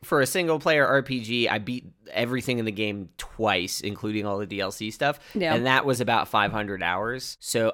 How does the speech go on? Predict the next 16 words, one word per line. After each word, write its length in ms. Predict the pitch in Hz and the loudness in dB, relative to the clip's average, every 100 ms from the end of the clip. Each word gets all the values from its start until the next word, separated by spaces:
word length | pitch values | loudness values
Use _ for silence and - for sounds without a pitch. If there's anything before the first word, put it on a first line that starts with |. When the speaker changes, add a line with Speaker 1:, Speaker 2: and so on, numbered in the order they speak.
| - | 0
Speaker 1:
I 100 | 113 | -2
don't 400 | 110 160 190 - | 2 2 2 -2
think 360 | 165 156 135 | -2 -2 -4
you 600 | 104 110 120 123 120 110 - | -10 -6 -2 -2 -2 -6 -8
will 320 | 98 110 104 | -2 0 0
have 320 | 113 104 98 | 0 -4 -4
the 100 | 98 | -10
time 400 | - 101 92 90 | -10 -8 -6 -8
to 120 | - | -10
maybe 260 | 98 90 90 | -10 -10 -10
get 320 | 92 - 64 | -10 -12 -8
that 240 | 87 - | -8 -8
much 240 | - - - | -10 -14 -10
out 180 | - - | -10 -10
of 100 | - | -12
it. 180 | - | -14